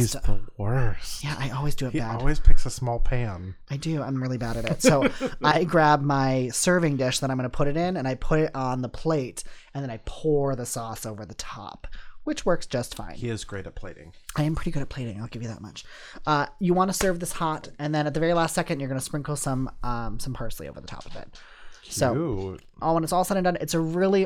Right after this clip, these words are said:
Speaker 1: awesome dish, you guys. It's a really good, like, sharing dish, and it looks so good. Um, for those of you that have never cooked with wine, I was not a wine cooker for a long time just because I'm either A, couldn't buy it 'cause I was too young, or B, I thought it all made it taste kind of alcoholic-y.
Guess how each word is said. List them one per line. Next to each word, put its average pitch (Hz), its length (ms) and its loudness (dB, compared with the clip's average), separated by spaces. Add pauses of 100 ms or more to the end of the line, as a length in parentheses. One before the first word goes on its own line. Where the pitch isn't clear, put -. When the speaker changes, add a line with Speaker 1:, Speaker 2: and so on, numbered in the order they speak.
Speaker 1:
awesome 151 360 -2
dish, 156 180 -2
you 151 80 0
guys. 147 240 2
It's 131 120 -4
a 139 40 -2
really 151 260 2
good, 143 320 4
like, 123 360 -2 (480)
sharing 147 440 2
dish, 165 220 0
and 147 80 -6
it 160 140 -8
looks 156 280 -4
so 135 500 -2
good. 117 360 -4 (500)
Um, 131 360 0 (240)
for 185 160 2
those 208 200 6
of 202 40 0
you 220 60 0
that 214 80 4
have 180 100 2
never 180 180 2
cooked 175 380 0
with 180 120 0
wine, 143 500 0
I 143 180 -2
was 170 140 -2
not 165 100 -2
a 160 80 0
wine 147 340 0
cooker 156 300 -4
for 143 160 0
a 139 60 4
long 139 200 2
time 143 300 -4
just 139 140 -8
because 131 220 -4
I'm 123 220 -6
either 139 220 -4
A, 131 160 -2
couldn't 131 260 -6
buy 123 200 -4
it 120 60 -8
'cause - 120 -10
I 120 40 -6
was 117 100 -8
too - 120 -8
young, 139 300 -2 (260)
or 151 140 2
B, 151 260 0
I 139 80 2
thought 147 220 0
it 147 80 2
all 143 220 0
made 139 180 -2
it 139 100 -8
taste 135 280 -6
kind 135 180 -2
of 120 40 -6
alcoholic-y. 139 760 -2